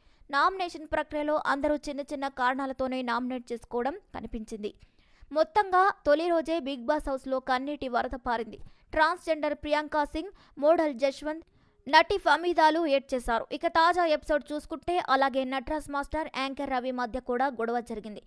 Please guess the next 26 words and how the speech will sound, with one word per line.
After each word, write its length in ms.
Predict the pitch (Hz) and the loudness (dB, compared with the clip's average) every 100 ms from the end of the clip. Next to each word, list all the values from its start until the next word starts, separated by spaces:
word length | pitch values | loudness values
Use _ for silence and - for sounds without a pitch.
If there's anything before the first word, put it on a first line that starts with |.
| _ _ | _ _
ఇక 180 | 294 339 | -2 2
మోడల్ 420 | 320 330 349 349 | 2 4 2 2
జశ్వంత్ను 540 | 302 302 302 294 294 320 | 0 0 -4 -6 -6 -2
బాగానే 460 | 254 262 277 285 285 | 4 4 4 -4 0
టార్గెట్ 400 | 262 233 233 - | 0 0 -4 -8
చేశారు. 340 | 214 214 202 - _ _ - | -10 -8 -8 -10 _ _ -8
ఇక 140 | 349 349 | 0 2
మోడల్ 400 | 349 359 403 320 | 6 6 6 6
జశ్వంత్ను 520 | 330 330 339 320 349 | 2 2 -6 -6 -4
బాగానే 460 | 294 277 320 330 320 | 4 4 4 -2 -2
టార్గెట్ 420 | 285 277 285 285 | 2 2 0 -6
చేశారు 380 | 294 277 277 302 339 | -8 -2 -2 -2 -4
మిగిలిన 380 | 269 269 285 | -4 -4 -4
ఇంటి 220 | 262 240 247 | -4 -6 -4
సభ్యులు. 360 | 247 220 226 - | -4 -4 -8 -8
మరోవైపు 580 | 233 285 330 320 311 320 359 | 2 4 4 2 0 -2 -4
విజే 360 | 277 311 311 302 | -4 -8 -6 -4
సన్నీ 320 | 294 285 294 | -4 -4 -6
అయితే 240 | 277 294 294 | -6 -6 -2
నామినేషన్ 540 | 269 285 277 269 254 | -2 -2 -6 -10 -10
ప్రక్రియలో 420 | 254 247 254 247 | -6 -6 -6 -8
భాగంగా 500 | 240 247 262 262 277 302 - _ 220 | -2 -2 -2 -6 -6 -8 -12 _ -2
జశ్వంత్ 500 | 269 311 359 349 254 | 0 0 -2 -8 -2
బొమ్మను 360 | 285 277 294 | -2 -2 -6
విసిరి 360 | 311 233 277 262 | -6 -8 -8 -8
కొట్టాడు. 400 | - 233 226 - | -10 -6 -4 -4